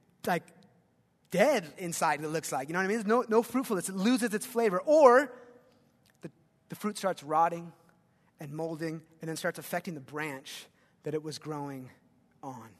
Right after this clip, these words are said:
When God pours into you, he intends for you to also pour out if you're gonna remain flavorful and alive. You know what's a really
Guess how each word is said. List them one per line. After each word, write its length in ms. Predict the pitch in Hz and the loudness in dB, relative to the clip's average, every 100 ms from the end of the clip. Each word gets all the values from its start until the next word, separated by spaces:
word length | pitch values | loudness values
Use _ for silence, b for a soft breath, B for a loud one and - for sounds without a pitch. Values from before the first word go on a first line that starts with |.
| _ _ - _ _ _ _ _ _ _ b b b b b b | _ _ -20 _ _ _ _ _ _ _ b b b b b b
When 120 | 151 | -8
God 260 | 143 170 180 | 2 2 2
pours 240 | 202 180 | 0 -2
into 320 | 190 185 - | -4 -8 -8
you, 160 | 180 170 | -6 -6
he 160 | 156 175 | -4 -6
intends 680 | 165 - 196 190 185 180 - B B _ | -6 -6 -4 -4 -6 -8 -12 B B _
for 100 | 175 | -6
you 80 | 170 | -6
to 80 | |
also 400 | 156 147 185 - | -4 -4 -4 -6
pour 260 | 165 - 160 | -8 -4 0
out 260 | 156 156 175 | 0 0 -2
if 100 | 165 | -10
you're 80 | |
gonna 120 | 151 147 | -8 -8
remain 300 | 147 147 147 | -8 -10 -12
flavorful 760 | - 156 156 151 - 147 135 123 b b b b _ | -10 -10 -8 -12 -10 -10 -10 -14 b b b b _
and 100 | 156 | -8
alive. 640 | 135 139 139 120 117 - - _ _ _ _ _ b b b b b b b b b b b _ _ | -4 -2 -2 -4 -14 -20 -20 _ _ _ _ _ b b b b b b b b b b b _ _
You 80 | - | -8
know 120 | 180 | -2
what's 180 | 202 214 | 0 0
a 100 | 180 | -2
really 440 | 160 175 175 170 | 0 0 0 -2